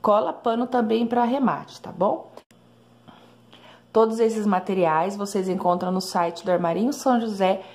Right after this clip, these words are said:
Chega tudo certinho aí na tua casa, ok? Então, vamos lá pra nossa aula.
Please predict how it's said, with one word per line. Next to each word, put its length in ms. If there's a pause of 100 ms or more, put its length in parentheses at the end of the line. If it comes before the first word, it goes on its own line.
(140)
Chega 440 (200)
tudo 280
certinho 540
aí 140
na 120
tua 240
casa, 420
ok? 420 (260)
Então, 160
vamos 320
lá 300
pra 240
nossa 580
aula. 400